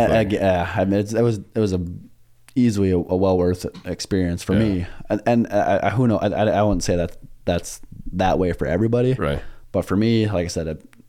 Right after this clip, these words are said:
Speaker 1: I don't know if it's, yeah, personality wise and my optimistic outlook on things.
Speaker 2: Mm-hmm.
Speaker 1: Everywhere I went, I was just like, "This, this is just a great opportunity." I remember we were, I mean, even in, we were at, we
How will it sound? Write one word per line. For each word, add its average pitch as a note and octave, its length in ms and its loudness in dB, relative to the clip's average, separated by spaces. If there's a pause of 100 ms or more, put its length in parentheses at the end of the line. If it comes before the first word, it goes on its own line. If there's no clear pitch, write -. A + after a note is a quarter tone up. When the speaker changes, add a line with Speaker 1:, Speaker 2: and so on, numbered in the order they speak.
(460)
Speaker 1:
I F#2+ 60 0
don't F#2+ 100 2
know F2+ 100 2
if F2 60 -2
it's, - 180 -6 (280)
yeah, D2 260 -6 (100)
personality F#2 480 0
wise F2 340 0
and D#2+ 120 -4
my E2 120 -4
optimistic F2+ 500 -2
outlook F2 300 0
on F#2 140 2
things. G#2 300 0
Speaker 2:
Mm-hmm. F2 340 0 (180)
Speaker 1:
Everywhere C#3 300 2
I - 20 4
went, A2 320 2
I D#2+ 80 2
was F2+ 140 0
just - 320 -6 (340)
like, D2+ 200 -6
"This, - 180 -2
this - 260 -8
is E2+ 100 -4
just - 240 -8
a - 40 -8
great G2 320 0
opportunity." F#2 500 0
I F2+ 60 2
remember G#2+ 280 2
we G#2 220 2
were, - 60 -4 (180)
I - 260 -16
mean, F2 240 -8
even G2+ 220 -2
in, F#2 240 -2 (480)
we G#2 80 -6
were F#2+ 80 -2
at, F#2+ 180 -4
we - 60 -20